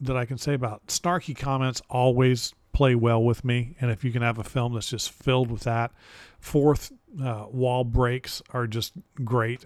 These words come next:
and when they're done right, and that's, that is the character. That's Deadpool to a T. Um, but yeah, I mean, just, just great stuff, and,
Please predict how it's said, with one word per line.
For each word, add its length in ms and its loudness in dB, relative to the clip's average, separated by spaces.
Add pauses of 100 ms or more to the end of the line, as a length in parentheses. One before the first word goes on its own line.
(120)
and 100 -6
when 140 -2
they're 120 -8
done 300 -4
right, 380 -2 (480)
and 260 -6
that's, 260 -4 (520)
that 240 -4
is 220 -6
the 140 -14
character. 480 -10
That's 220 -8
Deadpool 680 -4
to 200 -4
a 40 -14
T. 420 -6 (600)
Um, 520 -6 (180)
but 180 -4
yeah, 400 -4
I 100 -6
mean, 200 -6
just, 240 -8
just 240 -8
great 280 -2
stuff, 380 -6 (160)
and, 380 -6